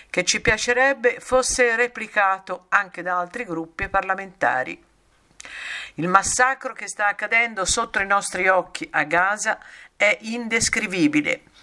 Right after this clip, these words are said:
A livello mediatico assistiamo ogni giorno che passa, e ormai siamo al novantatreesimo giorno, ai bombardamenti indiscriminati anche su ospedali, ambulanze,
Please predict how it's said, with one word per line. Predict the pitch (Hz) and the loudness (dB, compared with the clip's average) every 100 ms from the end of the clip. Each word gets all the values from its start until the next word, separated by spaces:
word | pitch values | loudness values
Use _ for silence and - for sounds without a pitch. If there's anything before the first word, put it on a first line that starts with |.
| - _ _ _ _ _ - - - | -20 _ _ _ _ _ -20 -10 0
A | |
livello | 170 220 277 269 | 0 4 2 2
mediatico | 220 226 220 208 214 185 | -6 0 2 0 -6 -8
assistiamo | 190 - 196 - 262 254 226 | -6 -6 -8 0 2 2 -2
ogni | 214 | -8
giorno | 196 233 240 190 | -2 0 0 -2
che | - | -6
passa, | 151 190 208 202 - 226 | -2 2 2 0 -2 -2
e | 156 156 | -2 -4
ormai | 165 190 185 | 0 0 0
siamo | - 180 180 170 | -2 0 0 0
al | 156 | -6
novantatreesimo | 160 160 175 165 - 165 160 165 190 175 151 147 | -4 0 0 0 -6 -6 0 2 4 2 -2 -4
giorno, | 185 208 226 226 214 - - - - - | 2 2 2 0 -2 -4 -14 -12 -6 0
ai | 185 | 2
bombardamenti | 214 220 240 240 240 269 294 - 254 294 254 | 2 2 2 2 -4 -4 -6 -8 -14 -10 -10
indiscriminati | 247 233 - 247 240 233 208 196 190 202 - - | -6 -6 -4 -2 -2 2 4 4 0 -14 -12 0
anche | 233 240 - 214 | 0 0 -8 -14
su | 214 | -10
ospedali, | 175 156 - 156 190 202 180 127 | -8 -8 -8 -2 2 2 0 -4
ambulanze, | 139 170 202 208 175 151 - | -8 0 2 2 -2 -10 -14